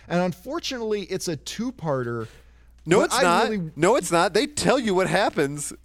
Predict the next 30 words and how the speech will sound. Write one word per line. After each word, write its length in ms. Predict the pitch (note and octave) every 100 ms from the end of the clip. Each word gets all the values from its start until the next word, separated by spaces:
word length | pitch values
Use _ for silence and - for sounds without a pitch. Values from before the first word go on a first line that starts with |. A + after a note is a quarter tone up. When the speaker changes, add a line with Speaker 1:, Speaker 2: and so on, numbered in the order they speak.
| -
Speaker 2:
in 160 | E3
the 80 | E3+
next 260 | F3+ G#3 -
issue. 220 | A3 -
It 80 | C#3
says, 160 | B2
"Don't 240 | G#2+ C#3+ D3+
Speaker 1:
But 100 | G3+
Speaker 2:
miss, 260 | A3 - -
Speaker 1:
it's 100 | -
Speaker 2:
don't 220 | E3+ A#3
miss 160 | C4+ -
the 80 | F#3+
next 240 | B3 -
issue 380 | B3+ C#4 C4 F3+
of 60 | -
Strange 360 | - G#3 A#3
Adventures, 560 | A#3+ A#3+ C4 - F3+ D#3+
in 160 | C#3
which 260 | C#3 C#3+ -
Doctor 420 | C3+ D#3+ - G3
Jonas 360 | D3+ E3+ F#3+ -
Mills 240 | D#3 D#3+
tracks 440 | - D3+ F3 - -
the 120 | D3+
super 480 | - - E4 D#4+ C4
gorilla 400 | A3+ A#3 A#3+ A#3
to 180 | - G#3+
his 160 | G3+
secret 560 | E3+ - C#4+ C#4+ D4+ D4